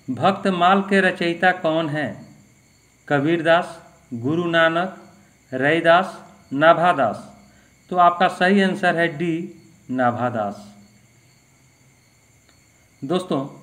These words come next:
यह वीडियो आपको कैसा लगा? वीडियो को लाइक करें, सब्सक्राइब करें, अगर चैनल पर नए हैं तो सब्सक्राइब करें, बेल आइकन का बटन दबा दें, जिससे कि वीडियो आप तक बहुत आसानी से पहुंच सके।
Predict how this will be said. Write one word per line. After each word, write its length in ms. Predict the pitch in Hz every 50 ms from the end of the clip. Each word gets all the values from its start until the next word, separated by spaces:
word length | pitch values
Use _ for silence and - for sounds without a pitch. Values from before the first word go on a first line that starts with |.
| - - 160
यह 140 | 180 185
वीडियो 260 | 175 180 185 185 208 208
आपको 240 | 202 202 202 202
कैसा 360 | 190 - 180 170 156 - 196 196
लगा? 300 | 175 160 135 117 127 139 123 - - - _ _ _ _ _ _ _ _ _ _ _ -
वीडियो 380 | 127 135 165 147 175 190 208 208
को 140 | 208 202
लाइक 320 | 185 165 165 165 185 202 -
करें, 420 | 170 160 156 165 185 196 196 - - - _ _ _ _ _ _ _ _ _ _ _ _ _ _ _ _ _ _ _ _ _ _ _ _ _ _ _ -
सब्सक्राइब 600 | - 175 160 - - - 170 170 165 180 185 185 -
करें, 460 | - 180 180 202 202 190 202 - - -
अगर 340 | 160 160 147 160 151 151 143
चैनल 360 | 147 - 160 156 160 180 175
पर 160 | - - 170
नए 200 | 165 165 165 170
हैं 140 | 165 175 175
तो 80 | - 175
सब्सक्राइब 640 | 175 - 170 160 - - - 151 147 156 170 160 - 170
करें, 240 | 156 135 139 135
बेल 180 | 135 160 170 170
आइकन 260 | 170 165 170 - 170 160
का 120 | 165 165
बटन 320 | 147 156 156 156 170 170
दबा 240 | 160 160 156 160 160
दें, 160 | 160 180 190 175
जिससे 320 | 151 156 139 - - 160 -
कि 120 | - 165
वीडियो 280 | 143 151 151 156 165 165
आप 160 | 151 151 -
तक 100 | 165 143
बहुत 260 | 143 147 147 147 -
आसानी 320 | 151 - - 135 135 147
से 120 | 143 151 151
पहुंच 280 | - 147 147 143 143
सके। 260 | 143 143 135 147 160